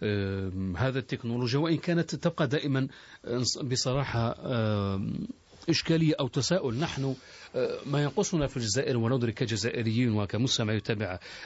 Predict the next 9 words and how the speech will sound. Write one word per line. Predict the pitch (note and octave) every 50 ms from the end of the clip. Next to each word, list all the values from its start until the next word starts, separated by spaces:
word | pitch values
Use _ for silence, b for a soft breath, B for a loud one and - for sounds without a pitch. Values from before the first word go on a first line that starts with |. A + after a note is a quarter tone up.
| B -
اللقاء، | A2 G#2+ G2+ - - A#2
ليس | C3 F#3+ G3 - D#3
الاستراتيجيات، | B2 - - - - C#3 B2+ A#2+ - A#2+ F#2+ F2+ G#2 F#2+ G#2 G#2+ A#2 - -
لأنه | - A#2 A2 G#2+
تحدثنا | G#2 - A2 - A2 A#2 A#2 - A#2+ G#2+
كثيرا | - A#2 A2 - B2 A2+ A2 G#2 F2+
عنها، | F#2 A#2 B2 A#2 C3
لكن | C#3+ D3 C#3 - D3+ C#3+ C3+ B B B B B B _
قضية | - C#3+ C#3 F3 E3+ D3+ C#3+